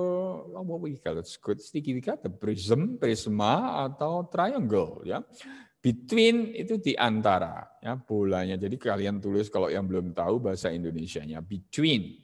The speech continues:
ya, di antara. Yovani, Yovani, halo Yovani. Are you there, Fani?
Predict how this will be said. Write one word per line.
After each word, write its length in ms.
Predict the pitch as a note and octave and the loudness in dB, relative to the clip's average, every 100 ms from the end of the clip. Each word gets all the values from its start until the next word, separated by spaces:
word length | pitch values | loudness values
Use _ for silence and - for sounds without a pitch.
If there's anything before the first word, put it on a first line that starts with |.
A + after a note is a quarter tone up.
| _ - | _ -18
ya, 400 | D#2+ A2+ F#3 A3 - _ | -8 -6 -6 -10 -20 _
di 160 | B2+ A2 | -4 -4
antara. 640 | - G2 F2 E2 D#2+ E2 D2 - | -2 -4 -2 -2 -2 -4 -6 -10
Yovani, 560 | - G2+ A2+ B2 F#3 F#3+ | -6 0 2 2 0 2
Yovani, 600 | A#2 A2+ B2 C3 E3+ B3 | 2 2 0 0 0 -2
halo 420 | F#2+ E2 E2+ A#2 | -2 -4 0 2
Yovani. 720 | C3 C3 C3 C3 C3 C#3+ D#3 C#4 - - _ _ _ _ _ | 4 2 0 -2 -2 -4 -4 -6 -10 -20 _ _ _ _ _
Are 160 | G2+ | 0
you 140 | G#2+ A#2+ | 2 4
there, 340 | C#3+ D3+ D#3+ | 6 6 4
Fani? 480 | D3+ C#3+ D3 D#3+ | 2 0 0 -2